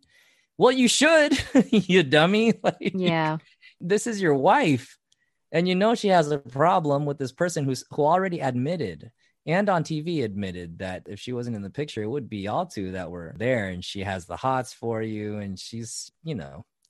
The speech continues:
Speaker 1: but they're saying that they're friends and all that stuff. And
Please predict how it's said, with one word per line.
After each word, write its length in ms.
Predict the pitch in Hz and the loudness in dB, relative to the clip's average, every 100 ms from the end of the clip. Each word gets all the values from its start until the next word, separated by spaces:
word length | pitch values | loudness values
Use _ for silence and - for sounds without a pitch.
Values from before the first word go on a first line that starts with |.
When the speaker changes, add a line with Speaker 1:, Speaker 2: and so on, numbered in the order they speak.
| _ _ _ _ _ _ | _ _ _ _ _ _
Speaker 1:
but 140 | 113 | -8
they're 140 | 113 107 | -4 -6
saying 340 | - 101 101 | -6 -6 -6
that 140 | 98 98 | -8 -10
they're 100 | 95 | -12
friends 420 | - 98 98 98 | -10 -8 -8 -8
and 120 | 101 | -6
all 120 | 98 | -6
that 180 | 98 95 | -8 -10
stuff. 420 | - 82 80 82 87 | -12 -14 -12 -14 -16
And 300 | 82 78 | -16 -16